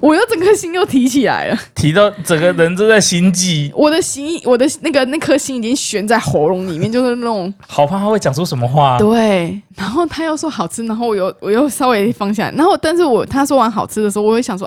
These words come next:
Speaker 1: ：“啊，他又是不是客气话？”
Speaker 2: 对，
Speaker 1: 礼貌话。
Speaker 2: 因为在，因为你人在现场。
Speaker 1: 啊，我真的是吼。
Speaker 2: 赶快去上厕所啦！假装借一下厕所。<laughs> 不要待在那边了。
Speaker 1: 我，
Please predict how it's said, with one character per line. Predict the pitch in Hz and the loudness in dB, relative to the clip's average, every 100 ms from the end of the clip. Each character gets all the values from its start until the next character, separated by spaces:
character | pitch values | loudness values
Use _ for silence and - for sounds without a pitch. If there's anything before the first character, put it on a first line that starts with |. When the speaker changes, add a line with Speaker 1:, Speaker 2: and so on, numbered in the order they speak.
| - | -8
Speaker 1:
：“啊， | |
他 | 214 | -4
又 | 220 233 226 | -2 0 0
是 | 233 | 0
不 | |
是 | 214 240 | 0 0
客 | 226 - 202 180 | -2 0 0 0
气 | - 185 | -2 0
话？” | 190 175 156 | 2 4 4
Speaker 2:
对， | 156 139 | 4 2
Speaker 1:
礼 | 170 | 2
貌 | |
话。 | 214 | 2
Speaker 2:
因 | 208 | 2
为 | |
在， | 196 - - - - | 0 -2 -8 -18 -10
因 | 165 175 | -4 -2
为 | |
你 | 131 | -2
人 | 110 107 | -4 -4
在 | 131 | -4
现 | 131 117 101 | -2 -4 -4
场。 | - - 131 | -10 -12 -12
Speaker 1:
啊， | - 240 170 | -8 -8 -2
我 | 202 175 | -2 0
真 | 202 | -2
的 | 214 | -2
是 | 208 - 220 | -4 -2 -2
吼。 | 180 175 - 185 _ _ - - | -2 -6 -10 -14 _ _ -14 -6
Speaker 2:
赶 | 113 | -6
快 | 131 | -4
去 | 165 175 | -6 -6
上 | 185 165 | -6 -6
厕 | 143 160 | -6 -6
所 | - 92 | -6 -6
啦！ | 92 | -4
假 | 92 101 | -4 -4
装 | 123 | -4
借 | 135 135 | -2 0
一 | |
下 | 147 | 0
厕 | 196 180 | 0 0
所。 | 156 - - - 151 208 - - | 0 0 2 2 2 0 0 -2
<laughs> | - - - - - | -4 -4 -10 -10 -4
不 | 151 | 2
要 | 147 | 4
待 | 180 196 | 4 4
在 | 202 | 4
那 | 190 | 2
边 | 170 175 | 2 2
了。 | 170 139 123 - | 4 4 2 2
Speaker 1:
我， | 233 | 4